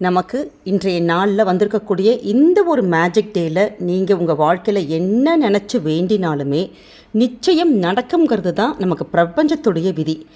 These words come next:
அதாவது இது மாதிரியான ஒரு நாட்கள் நமக்கு அமைவதற்கு திருப்பி நம்ம ஒரு வருஷம் காத்திருக்கணும். ஏன்னா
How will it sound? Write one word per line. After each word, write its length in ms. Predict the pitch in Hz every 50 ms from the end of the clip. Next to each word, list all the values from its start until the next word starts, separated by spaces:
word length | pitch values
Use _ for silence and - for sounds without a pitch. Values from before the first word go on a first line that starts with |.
| - - - - _ -
அதாவது 400 | 170 175 190 220 233 208 196 247 269 -
இது 200 | - 180 175 220
மாதிரியான 520 | 220 226 240 254 254 330 339 339 330 330 349 330
ஒரு 160 | 269 214 190
நாட்கள் 460 | 175 170 165 170 170 - - 233 226 -
நமக்கு 340 | - 175 165 165 160 156 -
அமைவதற்கு 580 | 151 147 160 180 185 202 175 165 151 143 - 208 202 208
திருப்பி 300 | - 240 233 254 247 - 320
நம்ம 160 | 294 233 180 156
ஒரு 200 | 160 180 202 214 220
வருஷம் 420 | 208 214 190 202 - - 262 240
காத்திருக்கணும். 560 | - 196 170 - - 139 - - 143 147 - -
ஏன்னா 260 | - 160 151 156 156